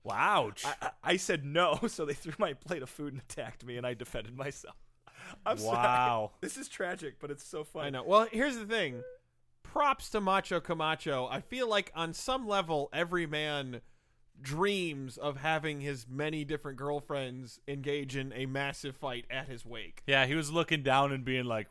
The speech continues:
Speaker 1: "Rip her shirt off."
Speaker 3: <laughs> Yeah.
Speaker 2: Do it.
Speaker 1: Yeah.
Speaker 2: Do it slower.
Speaker 1: <laughs>
Speaker 2: Slow. Okay.
Speaker 3: Yeah, but just, just the idea of, like, I, you know,
Speaker 2: For
Speaker 3: I
Speaker 2: real,
Speaker 3: was
Speaker 2: you're going too fast. Slow it down.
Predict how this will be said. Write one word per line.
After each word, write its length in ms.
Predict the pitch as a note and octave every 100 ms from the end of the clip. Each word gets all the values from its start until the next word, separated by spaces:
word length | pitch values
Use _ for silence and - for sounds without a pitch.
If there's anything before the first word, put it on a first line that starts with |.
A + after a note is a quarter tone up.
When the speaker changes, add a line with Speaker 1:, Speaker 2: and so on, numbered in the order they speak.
| F2
Speaker 1:
"Rip 260 | A2 C3+ B2
her 120 | A#2+
shirt 380 | A2+ C3+ B2 A#2+
off." 500 | A2 G#2+ G2+ - -
Speaker 3:
<laughs> 0 |
Yeah. 180 | C3+ - E3
Speaker 2:
Do 240 | F3 D#3+
it. 180 | C3+ - - -
Speaker 1:
Yeah. 160 | A#2+ A#2+
Speaker 2:
Do 200 | F3 E3
it 160 | - -
slower. 720 | - D#3+ F3+ E3 D3+ A#2+ - -
Speaker 1:
<laughs> 140 | D#3 C#3+
Speaker 2:
Slow. 600 | C#3+ C3+ D#3 E3+ D#3+ - D3
Okay. 140 | C3+
Speaker 3:
Yeah, 140 | C3+ - -
but 140 | B3
just, 300 | E4+ D4+ -
just 240 | F4 D#4 E4+
the 120 | C#4
idea 460 | A3 G3+ A3+ D#3
of, 220 | B2+ C#3 C3
like, 340 | C3+ A#2+ -
I, 220 | D#3+ F#3 G3
you 280 | G3 E3+ F#3
know, 240 | A2+ B2+ -
Speaker 2:
For 80 | -
Speaker 3:
I 120 | D#3 D#3
Speaker 2:
real, 200 | F#3+ E3+
Speaker 3:
was 80 |
Speaker 2:
you're 80 | C3+
going 300 | C#3 D3+ D3
too 180 | C3 D3+
fast. 540 | - D#3 D#3+ G2+ - -
Slow 220 | C#3 C#3
it 140 | C#3
down. 500 | D3 D3+ D3+ C#3 D3